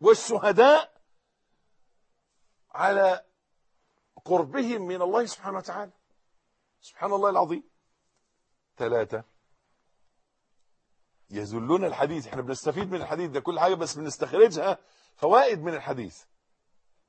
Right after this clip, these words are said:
يشترط في الأخوة في الله التجرد من المصالح الذاتية والمنافع الشخصية،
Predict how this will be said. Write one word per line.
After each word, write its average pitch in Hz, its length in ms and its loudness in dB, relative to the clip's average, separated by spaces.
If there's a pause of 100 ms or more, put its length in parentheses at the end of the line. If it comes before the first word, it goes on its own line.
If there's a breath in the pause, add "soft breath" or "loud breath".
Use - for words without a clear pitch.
(480)
يشترط 139 720 -10
في 120 160 -18
الأخوة 156 460 -8
في 139 120 -16
الله 151 280 -4 (680)
التجرد 185 760 2
من 147 220 -4
المصالح 143 600 0
الذاتية 110 600 -6 (800)
والمنافع 143 760 0
الشخصية، 123 600 -10